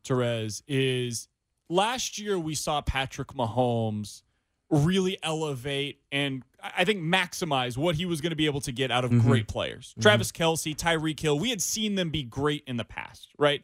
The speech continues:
Speaker 1: Those were guys that even with Alex Smith as the quarterback, were putting up really, really impressive numbers.
Speaker 2: Mm-hmm.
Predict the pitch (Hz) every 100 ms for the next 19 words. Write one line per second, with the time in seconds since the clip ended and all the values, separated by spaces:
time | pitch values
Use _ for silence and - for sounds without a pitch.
0 | _ _ _ _ _ 143 180 214 220 180
1 | 175 170 165 143 147 202 196 170 - 165
2 | 147 - 143 127 110 113 139 117 101 92
3 | 123 - 196 160 127 120 135 240 190 143
4 | 131 170 139 120 113 151 131 104 110 104
5 | 87 - - 117 117